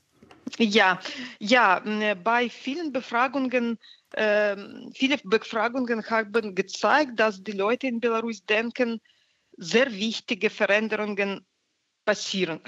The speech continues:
haben schon passiert. Und, ähm, äh, die Leute nennen das Revolution. Und, und, äh, es, es gibt solche Veränderungen, die unbedingt zu, zu weiteren Transformationen führen.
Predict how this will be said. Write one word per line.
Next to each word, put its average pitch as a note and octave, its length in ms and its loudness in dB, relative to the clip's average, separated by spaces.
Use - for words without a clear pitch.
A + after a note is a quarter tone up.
haben A3 240 2
schon A3 220 2
passiert. - 640 -4
Und, F3+ 420 -2
ähm, F#3+ 360 4
äh, F#3+ 540 6
die F#3+ 140 -2
Leute B3 340 2
nennen A3 440 0
das D#3 280 -6
Revolution. E3 800 -6
Und, F#3 260 -6
und, G3 520 0
äh, F#3+ 200 2
es, F3 220 -2
es G3 180 2
gibt A3 220 -2
solche B3+ 280 2
Veränderungen, A#3 800 -2
die G#3+ 180 -6
unbedingt B3 760 0
zu, G#3 180 -8
zu G#3 240 -4
weiteren G3+ 640 2
Transformationen F#3 920 -2
führen. E3+ 580 -4